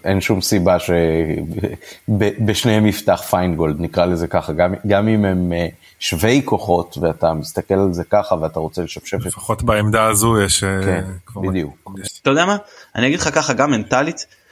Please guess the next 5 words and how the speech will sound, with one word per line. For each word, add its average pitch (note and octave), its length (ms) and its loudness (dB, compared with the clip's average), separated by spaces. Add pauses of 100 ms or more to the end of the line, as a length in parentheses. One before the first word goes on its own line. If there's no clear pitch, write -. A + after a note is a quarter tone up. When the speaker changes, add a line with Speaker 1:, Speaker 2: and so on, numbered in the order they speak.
(180)
Speaker 3:
בשביל A2+ 360 0
פיינגולד, D#3+ 600 -2
גמר C#3+ 360 2
גביע B2+ 340 0
הטוטו, C3+ 540 -2